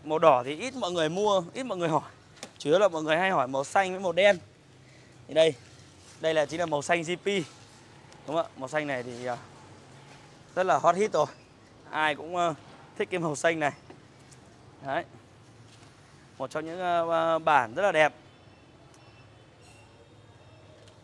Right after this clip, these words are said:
Xe này thì vẫn vậy nha mọi người nha, màu này vẫn vậy thôi. Màu này sẽ có giá là tám triệu năm trăm nghìn, bao ship toàn quốc nha mọi người nhá. Tám triệu năm trăm bao ship toàn quốc, nói chung là,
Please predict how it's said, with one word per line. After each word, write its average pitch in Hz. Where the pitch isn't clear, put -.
Xe 233
này 208
thì 170
vẫn 233
vậy 208
nha 240
mọi 202
người 170
nha, 196
màu 180
này 156
vẫn 208
vậy 202
thôi. 208
Màu 160
này 151
sẽ 180
có 170
giá 151
là 160
tám 156
triệu 214
năm 190
trăm 190
nghìn, 180
bao 190
ship 254
toàn 170
quốc 254
nha 254
mọi 196
người 160
nhá. 185
Tám 156
triệu 185
năm 190
trăm 180
bao 180
ship 233
toàn 151
quốc, 214
nói 165
chung 180
là, 147